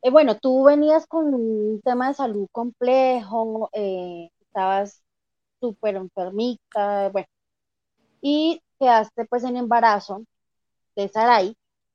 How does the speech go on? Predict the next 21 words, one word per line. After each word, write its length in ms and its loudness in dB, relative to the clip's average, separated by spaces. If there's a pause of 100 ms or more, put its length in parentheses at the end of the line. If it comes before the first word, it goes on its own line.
(1400)
y, 760 -6
pues, 200 -6
tu 100 -6
embarazo 520 -2
fue 160 -2
de 120 2
alto 400 0
riesgo, 600 -2 (140)
tanto 300 -4
así 380 -6
que, 420 -6
eh, 420 -8 (220)
los 200 -6
médicos 480 -4
dijeron 340 -4
que 440 -6 (640)
o 680 0 (1600)
alguno, 460 4 (220)
o 60 -2
sea, 300 2
o 120 -2